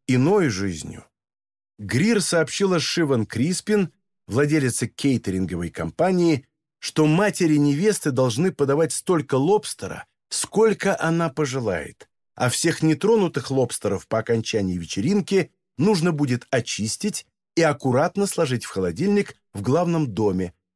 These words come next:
на случай, если миссис Отис захочет перекусить ночью. «Просто предложи им, пожалуйста», — говорит Грир мужу. «И возьми еще коктейли из креветок с соусом и лимоном.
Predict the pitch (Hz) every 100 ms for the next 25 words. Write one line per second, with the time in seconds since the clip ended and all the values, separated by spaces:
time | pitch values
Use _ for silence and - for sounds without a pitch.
0 | _ - 131 - 127 - 113 107 101 101
1 | 90 - - - 180 208 - - _ -
2 | 113 135 - 170 190 - 143 - 107 -
3 | 98 107 - - - - _ _ _ _
4 | _ _ _ _ _ - 170 - 208 170
5 | 185 170 190 160 151 110 92 - 120 98
6 | 95 85 - - 90 - _ _ 104 120
7 | 120 131 98 104 120 - 107 92 80 -
8 | - _ _ _ _ - 160 156 147 208
9 | 175 170 180 170 - 170 131 135 127 -
10 | 123 113 175 - - - 151 143 123 127
11 | 123 120 101 92 87 87